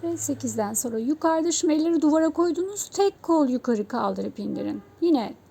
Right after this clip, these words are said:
omuz kilitliyorsunuz burada. Stabile etmek çok önemli. Omurgayı, omuzu. Yine alnınız, göğsünüz ayrılmıyor duvardan.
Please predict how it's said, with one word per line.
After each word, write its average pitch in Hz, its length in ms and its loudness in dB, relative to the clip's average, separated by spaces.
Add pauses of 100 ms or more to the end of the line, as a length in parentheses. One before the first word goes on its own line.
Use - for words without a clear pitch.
(120)
omuz 214 540 -6 (420)
kilitliyorsunuz 214 800 -2
burada. 202 460 -4
Stabile 240 580 -2
etmek 233 380 -2
çok 254 200 -6
önemli. 214 480 -2
Omurgayı, 214 540 -2
omuzu. 220 680 -2 (1400)
Yine 240 220 -2
alnınız, 202 580 -4
göğsünüz 208 580 -4
ayrılmıyor 226 600 -2
duvardan. 214 680 -4